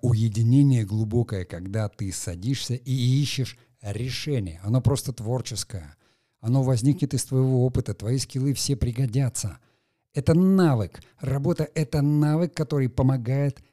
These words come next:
реализовать. Именно реализовать вот это, эту творческую часть.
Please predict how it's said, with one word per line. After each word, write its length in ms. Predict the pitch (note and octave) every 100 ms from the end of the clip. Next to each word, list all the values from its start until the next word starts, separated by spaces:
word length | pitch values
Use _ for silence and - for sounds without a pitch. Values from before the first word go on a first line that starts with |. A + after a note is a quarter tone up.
| _
реализовать. 1300 | B2 B2 C#3+ C3+ C3+ B2+ A#2 A#2+ A#2+ A#2+ A2+ - - _ _ _ _ _ _ _ _
Именно 420 | C3+ F3 C3+ G#2
реализовать 960 | G2+ A#2+ A#2+ A2+ G2+ G2+ G2 C#3 D3+ - _ _ _ _ _ _ _ _ _ C3
вот 220 | A#2+ A#2+
это, 260 | B2+ A#2+ - _ _
эту 220 | A#2 B2
творческую 640 | G#2+ B2+ B2 B2+ - A2+ G#2+
часть. 520 | - G2 - -